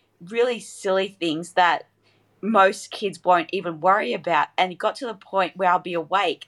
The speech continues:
until the alarm went off and I had to go to school. And, and then I had to just go to school with zero sleep. And it, it'll be over really silly reasons like, "Oh, like, I think this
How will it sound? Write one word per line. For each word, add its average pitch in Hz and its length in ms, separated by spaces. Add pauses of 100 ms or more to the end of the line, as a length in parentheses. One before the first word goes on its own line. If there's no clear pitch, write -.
until 180 520 (280)
the 190 100
alarm 208 300
went 190 260
off 156 140
and 170 120
I 175 60
had 185 240
to 165 60
go 165 180
to 156 120
school. 180 520 (600)
And, 165 340 (480)
and 196 140
then 185 100
I 185 60
had 202 200
to 208 120
just - 260
go 180 160
to 147 60
school 214 320
with 165 160
zero 160 280
sleep. 170 600
And 156 320 (580)
it, 214 220
it'll 214 100
be 226 180 (220)
over 240 260
really 190 400
silly 214 440
reasons 175 600
like, 165 360 (180)
"Oh, 180 340
like, 175 440 (1400)
I 190 80
think - 280
this 208 280